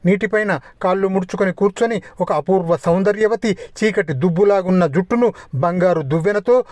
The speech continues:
దువ్వుకుంటున్నది. అతనికి నోట మాట రాలేదు. ఆమెను చూస్తున్న ఆనందంతో పాటు,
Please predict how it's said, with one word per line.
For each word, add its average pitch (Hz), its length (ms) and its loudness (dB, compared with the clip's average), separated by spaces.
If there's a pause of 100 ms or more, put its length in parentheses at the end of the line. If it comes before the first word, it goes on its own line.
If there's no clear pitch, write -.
(140)
దువ్వుకుంటున్నది. 180 840 0 (380)
అతనికి 175 440 0 (200)
నోట 170 260 2
మాట 156 360 -2
రాలేదు. 147 560 0 (240)
ఆమెను 175 280 0
చూస్తున్న 190 540 -2 (220)
ఆనందంతో 214 540 0
పాటు, 220 420 0